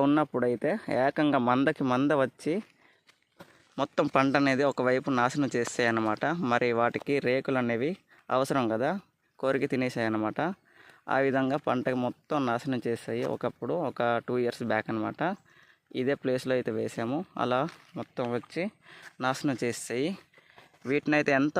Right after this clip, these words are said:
భయపెడుతున్నాను కానీ అస్సలైతే పోవట్లేదన్నమాట. ఓకే, వీటిని అయితే ఎంత భయపెడుతున్నాను. ఈ పొదలైతే ఉన్నాయి కదా, ఈ పొదలు మొత్తం అవే అన్నమాట. అవేటి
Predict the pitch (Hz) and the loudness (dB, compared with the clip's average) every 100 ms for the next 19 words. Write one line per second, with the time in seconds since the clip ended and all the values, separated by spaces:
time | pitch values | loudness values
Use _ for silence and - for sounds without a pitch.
0 | 123 127 151 165 147 151 139 127 117 123 | 4 4 6 2 2 0 2 2 0 0
1 | 151 139 117 - 143 139 139 156 - 113 | 0 -2 -6 -6 -2 0 0 -4 -4 -2
2 | 117 123 123 117 113 107 104 139 190 _ | 0 0 0 0 0 -2 -2 -2 -4 _
3 | _ _ _ _ _ - 117 127 156 185 | _ _ _ _ _ -10 -8 -4 -4 -4
4 | - - _ - 117 127 127 120 117 117 | -14 -20 _ -8 -4 -2 -2 -2 -2 -4
5 | - 120 113 120 120 - 117 117 139 - | -4 -2 0 2 0 0 -2 -2 -2 -4
6 | - - _ - 131 - 131 147 160 147 | -10 -20 _ -6 -6 2 2 4 2 2
7 | 139 135 113 117 120 - 120 127 127 117 | 2 2 2 0 -2 -4 -2 0 -2 -4
8 | - _ 160 147 120 131 127 120 113 107 | -6 _ -2 2 2 2 0 0 0 0
9 | 131 131 117 120 143 | 0 0 -2 -2 -4